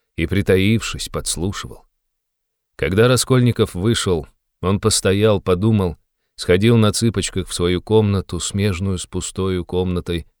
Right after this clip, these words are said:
достал стул и неслышно перенёс его к самым дверям, ведущим в комнату Сони. Разговор показался ему занимательным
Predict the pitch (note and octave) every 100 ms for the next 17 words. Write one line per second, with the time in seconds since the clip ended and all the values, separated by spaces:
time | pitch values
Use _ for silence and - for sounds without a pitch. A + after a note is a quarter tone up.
0 | _ _ _ - F2+ - A#2+ A#2 - -
1 | B2 - A2 A2+ G#2+ - F#2 G#2 - A2+
2 | - G2+ F#2+ D#2+ D#2+ E2+ F2 - - F#2+
3 | G2 G#2+ G2+ F#2+ E2 E2 E2 - _ E2
4 | F2 E2 D#2+ - D#2+ - E2 D2+ D#2+ D#2
5 | D2+ - C2+ B1 - _ _ _ _ _
6 | _ _ _ _ _ _ C2 D#2 F#2+ A2
7 | C3 B2+ A#2+ A2+ A#2 A#2 - A2+ A2+ A2
8 | A#2 G#2+ G#2 F#2+ G2+ G#2+ G#2+